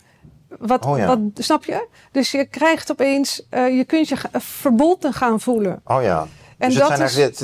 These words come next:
Speaker 2: het, het zijn geen, eh, het is geen heldenepiek. Het gaat niet over,
Speaker 1: Nee,
Speaker 2: eh,
Speaker 1: het gaat over
Speaker 2: Matthijs van
Speaker 1: burgers.
Speaker 2: Nieuwkerk. Nee, het gaat over de, de gewone mens toen.
Speaker 1: Ook. Het gaat in ieder geval, het gaat niet meer, op het toneel ging het vaak nog over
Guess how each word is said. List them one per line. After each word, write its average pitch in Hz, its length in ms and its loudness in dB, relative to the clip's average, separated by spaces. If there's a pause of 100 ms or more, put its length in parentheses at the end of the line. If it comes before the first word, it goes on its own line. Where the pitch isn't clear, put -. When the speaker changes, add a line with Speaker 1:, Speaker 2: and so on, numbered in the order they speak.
Speaker 2:
het, - 80 -8
het - 100 -10
zijn 131 140 0
geen, 147 380 0
eh, 123 520 0
het 107 120 -12
is 117 120 -8
geen 127 200 -2
heldenepiek. 110 880 0
Het - 140 -14
gaat 101 200 -2
niet 113 200 -2
over, 107 300 0
Speaker 1:
Nee, 339 160 4
Speaker 2:
eh, 339 60 2
Speaker 1:
het 294 120 0
gaat 320 200 0
over 269 200 0
Speaker 2:
Matthijs 226 280 2
van 349 200 2
Speaker 1:
burgers. 202 300 -2
Speaker 2:
Nieuwkerk. 107 480 2
Nee, 117 200 0
het 113 140 -2
gaat 117 240 0
over 107 280 0
de, 107 200 0
de 110 140 -4
gewone 123 340 -2
mens 80 260 -6
toen. 78 200 -10 (800)
Speaker 1:
Ook. 330 520 2 (260)
Het - 160 -4
gaat 320 280 -2
in 277 100 2
ieder 311 160 4
geval, - 160 -8
het 269 120 -6
gaat 311 280 0
niet 294 260 4
meer, 277 240 -4
op - 120 -2
het 262 140 -2
toneel 277 420 4
ging 269 200 -2
het 254 140 0
vaak 254 360 0
nog 240 280 2
over 226 340 0